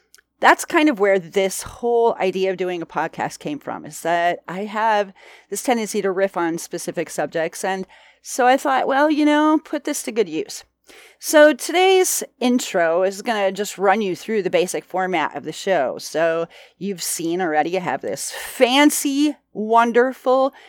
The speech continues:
musical intro that was provided by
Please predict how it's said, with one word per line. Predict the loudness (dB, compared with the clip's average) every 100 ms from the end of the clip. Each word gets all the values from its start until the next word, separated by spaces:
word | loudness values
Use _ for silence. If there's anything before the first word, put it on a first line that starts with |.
| _ -8
musical | -4 -2 -2 -2 -4 0 0 2
intro | -2 -4 -4 -4 -4 -6 -12 -20 _
that | 6 6
was | 6 -2
provided | -2 2 4 4 2 2 -2 2
by | 4 6 4 -2